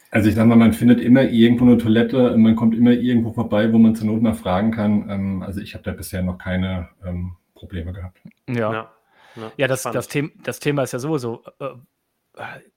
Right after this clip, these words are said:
Speaker 2: also ich hab zumindest das, das Gefühl, und wenn ich da so mit, mit anderen spreche, bestätige es auch so ein bisschen, dass seit Corona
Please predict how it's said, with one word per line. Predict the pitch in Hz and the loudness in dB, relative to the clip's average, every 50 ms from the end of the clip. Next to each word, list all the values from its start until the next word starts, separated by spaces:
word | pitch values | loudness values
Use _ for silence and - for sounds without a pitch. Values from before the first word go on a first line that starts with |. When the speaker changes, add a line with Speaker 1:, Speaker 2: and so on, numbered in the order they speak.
| _ _ - | _ _ -12
Speaker 2:
also | 120 117 127 | -12 -10 -10
ich | 147 143 - 175 | -8 -2 0 0
hab | 151 - | 0 0
zumindest | - 147 147 147 139 - - | -2 -6 -6 -6 -6 -6 -6
das, | 135 - - - _ - | -8 -8 -8 -14 _ -8
das | - 123 - - | -8 -8 -8 -8
Gefühl, | - 123 - - 135 135 131 131 | -12 -14 -12 -8 -6 -6 -6 -6
und | 127 113 113 - - _ | -6 -8 -10 -12 -14 _
wenn | 127 120 - - - 117 113 120 120 117 117 | -20 -20 -20 -20 -20 -20 -14 -12 -10 -10 -10
ich | 110 - | -10 -10
da | - 117 | -10 -10
so | 107 - 117 | -10 -10 -12
mit, | 117 113 107 - _ _ _ _ _ _ _ - | -12 -12 -12 -14 _ _ _ _ _ _ _ -14
mit | - 117 - - | -14 -12 -10 -8
anderen | 120 117 131 127 123 | -8 -6 -6 -6 -8
spreche, | - - - 123 120 - 131 113 110 - _ - | -10 -8 -8 -6 -6 -6 -10 -10 -12 -14 _ -20
bestätige | - - - 120 120 120 - 135 | -18 -10 -6 -6 -6 -6 -6 -8
es | 120 | -6
auch | 120 | -8
so | 113 131 | -8 -8
ein | 123 | -8
bisschen, | 117 127 117 - 123 113 - - - - - _ - _ _ _ _ _ _ | -8 -8 -8 -8 -10 -10 -10 -16 -20 -20 -20 _ -20 _ _ _ _ _ _
dass | - 123 113 - | -6 -6 -4 -2
seit | - 127 135 - | 0 -2 0 0
Corona | - 151 131 135 147 139 135 123 | -4 -4 -2 -2 -2 -2 -2 -4